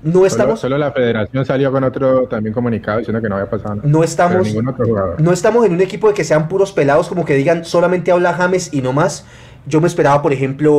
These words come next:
Speaker 1: un comentario de Ospina, que es otro capitán ahí, un comentario de Cuadrado, eh, decime un comentario de quién más podría ser ahí.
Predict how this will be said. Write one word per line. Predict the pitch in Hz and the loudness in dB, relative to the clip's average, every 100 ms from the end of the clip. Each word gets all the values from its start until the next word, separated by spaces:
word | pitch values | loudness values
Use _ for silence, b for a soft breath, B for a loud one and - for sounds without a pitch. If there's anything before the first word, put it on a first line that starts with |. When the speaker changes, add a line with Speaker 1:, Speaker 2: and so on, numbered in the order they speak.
| 143 | 4
Speaker 1:
un | 151 147 | 2 2
comentario | 143 135 127 143 | 0 0 2 4
de | 135 | 4
Ospina, | 113 - 175 196 - | 0 -4 -2 -2 -2
que | 170 | -6
es | |
otro | - 139 | -4 -4
capitán | 139 123 117 120 | -4 -4 -4 -2
ahí, | 123 202 220 B B B | 0 -2 -4 B B B
un | 151 | -2
comentario | 147 139 131 131 127 120 | 0 0 0 0 0 -2
de | |
Cuadrado, | 117 113 107 156 185 190 - - | 0 -2 0 2 2 2 -4 -4
eh, | 127 117 117 113 110 B B - | -2 -2 -4 -4 -8 B B -6
decime | 135 139 143 | -4 0 0
un | 147 | 0
comentario | 156 139 139 147 | 0 0 0 0
de | |
quién | 143 135 | 0 -2
más | 143 143 | 0 -2
podría | 147 135 135 | 0 0 0
ser | 131 135 | 0 0
ahí. | 127 113 | -2 -4